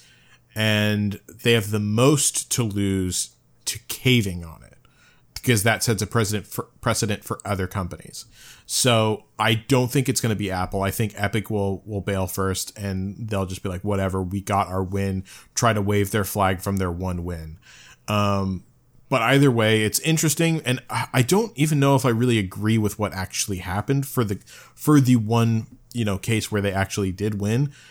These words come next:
And this is why. I'll show my work on it. So basically what they decided is that, um, you know, how it, how it traditionally works is that Apple takes a fairly substantial fee of thirty percent, right, um, from the company,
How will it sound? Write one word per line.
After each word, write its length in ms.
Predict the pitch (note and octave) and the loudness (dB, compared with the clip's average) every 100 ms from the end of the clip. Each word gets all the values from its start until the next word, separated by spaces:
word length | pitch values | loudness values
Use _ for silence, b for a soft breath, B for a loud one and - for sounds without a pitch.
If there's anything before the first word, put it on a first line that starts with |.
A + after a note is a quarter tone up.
| B B B B B B | B B B B B B
And 100 | B2 | 4
this 140 | C3+ C3+ | 4 4
is 100 | A2 | 0
why. 180 | E2 - | -2 -4
I'll 80 | A#2+ | -2
show 180 | A2+ C#3 | 2 4
my 100 | A2+ | 4
work 240 | G2 E2+ - | 2 -2 -10
on 80 | |
it. 1120 | - - - _ _ _ _ _ _ - - - | -20 -20 -20 _ _ _ _ _ _ -14 -6 2
So 300 | C3 A#2 A2+ | 6 6 4
basically 580 | A2 D3 C#3 D#3+ C3+ | 4 4 4 2 4
what 160 | A#2 A2 | 4 4
they 100 | A2+ | 2
decided 480 | G#2 A#2 G#2+ G#2 G2+ | 0 2 4 4 2
is 140 | G2 | 0
that, 400 | G#2+ F#2+ F#2+ - _ - | 2 2 2 -4 _ -10
um, 380 | G#2 F#2+ F#2 F2+ | -4 -2 -2 -2
you 80 | G#2+ | -2
know, 80 | G#2 | 2
how 180 | A2 | 2
it, 80 | G#2 | 2
how 160 | A2+ A2+ | 2 2
it 60 | G2+ | 2
traditionally 440 | A#2 D#3 F3 D3+ | 2 2 2 2
works 300 | A2+ A2+ - | 4 2 0
is 80 | G2+ | -2
that 140 | G2+ | 0
Apple 240 | G#2 C3 B2 | 2 2 0
takes 420 | A#2 G#2 - - | 0 0 -2 -4
a 260 | G2+ G2 - G2 F#2 | 0 -2 -4 -12 -4
fairly 260 | F#3 F#3+ | 2 2
substantial 440 | A#2+ G#2+ A#2 A2+ G2+ | 2 2 2 0 -2
fee 200 | - G2+ | -2 -4
of 100 | E2 | -2
thirty 280 | A2+ G#2+ G2 | 0 2 0
percent, 560 | F2+ - G#2+ D#2 - - B B B B | -4 -4 -4 -4 -10 -20 B B B B
right, 360 | G2+ G2 G#2 - b b b | -2 0 -2 -6 b b b
um, 320 | G#2+ G2+ G2 F#2+ | -2 0 0 -2
from 300 | - A#2 A#2 | 0 2 2
the 80 | G#2+ | 0
company, 520 | A2+ G#2+ G2 E2+ | 0 0 -2 -6